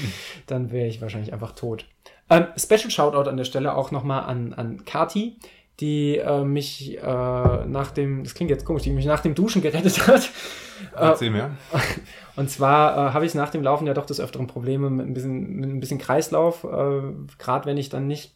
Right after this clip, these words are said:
Speaker 1: gleich dazu komme zu essen. Und da hat, äh, Kati mich dann gleich mit,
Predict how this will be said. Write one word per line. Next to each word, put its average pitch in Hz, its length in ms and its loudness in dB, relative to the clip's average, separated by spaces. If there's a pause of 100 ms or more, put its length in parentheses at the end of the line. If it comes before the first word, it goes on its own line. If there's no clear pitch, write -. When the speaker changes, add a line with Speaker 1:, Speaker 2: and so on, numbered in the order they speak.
Speaker 1:
gleich 143 340 -2
dazu 143 240 -6
komme 147 200 -6
zu 151 140 -6
essen. 147 360 -4 (320)
Und 139 140 -2
da 127 100 0
hat, - 320 -4
äh, 131 380 -2
Kati 143 360 -4
mich 139 140 -2
dann 135 160 -4
gleich 131 560 -4
mit, 127 380 -6